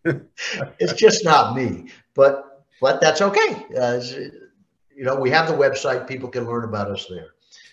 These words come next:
Speaker 2: By the way, on the Kickstarter, the first one hundred, uh, orders also get T-shirts and caps, just as a little gift that we thrown in,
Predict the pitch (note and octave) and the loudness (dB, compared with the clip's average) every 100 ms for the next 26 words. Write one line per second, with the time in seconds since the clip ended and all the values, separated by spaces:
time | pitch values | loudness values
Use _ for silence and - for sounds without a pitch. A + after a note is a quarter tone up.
0 | - C#3 D3 D3+ C#3+ C3+ B2+ D3+ - - | -2 6 8 8 6 2 -4 -4 -4 -2
1 | D3+ C#3+ A2 - C#3+ B2+ A2+ B2+ B2+ C#3 | -2 -2 -6 -6 -8 -8 -10 -10 -8 -12
2 | B2+ C3 C3 A2 G#2 G2 G2 _ _ _ | -8 -10 -10 -10 -8 -8 -10 _ _ _
3 | _ _ B2+ B2+ A#2+ A2 G#2 - A#2+ A#2+ | _ _ -4 -2 -2 -6 -10 -10 -6 -6
4 | A#2+ G#2 A2+ - B2 A#2+ A2 - G2+ G2 | -6 -6 -6 -6 -12 -10 -10 -12 -14 -12
5 | G2 E2 - - - _ _ _ - G#2 | -12 -12 -12 -14 -16 _ _ _ -16 -12
6 | - G2 G#2 G2+ G2+ G2+ A2 - A2 G2+ | -8 -8 -8 -8 -8 -6 -6 -4 -6 -6
7 | G#2+ G#2 G#2 G#2 | -8 -6 -6 -8